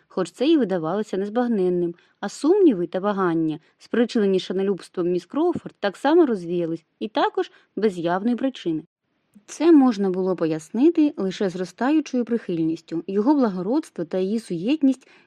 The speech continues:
відступили перед істинною любов'ю, а така любов мусить їх поєднати. Він поїде до Лондона, щойно владнає якусь справу, пов'язану з Торнтон Лейсі. Певне, не пізніше, ніж за два тижні.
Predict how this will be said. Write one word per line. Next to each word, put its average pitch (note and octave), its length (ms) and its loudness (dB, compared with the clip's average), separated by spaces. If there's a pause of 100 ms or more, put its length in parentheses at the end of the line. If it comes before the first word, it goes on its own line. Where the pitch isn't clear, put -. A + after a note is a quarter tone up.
відступили C4 680 0
перед F#3+ 300 -4
істинною G3 460 -4
любов'ю, G3+ 520 -2
а F#3 60 -10
така A#3 360 -2
любов E3+ 360 0
мусить B3 380 0
їх A#3 120 -8
поєднати. E3 640 -4 (320)
Він G3 260 2
поїде F#3+ 300 -2
до F3 160 2
Лондона, F#3+ 520 0 (280)
щойно D#4+ 420 4
владнає G#3 440 2
якусь C4+ 240 -2
справу, A3 380 0
пов'язану F#3 540 0
з F3+ 60 -6
Торнтон F#3+ 380 -4
Лейсі. E3 500 -4 (360)
Певне, F4+ 260 6
не B3+ 100 6
пізніше, G#3 480 -2
ніж F#3 140 0
за E3+ 80 -4
два F3 180 -2
тижні. E3 420 -6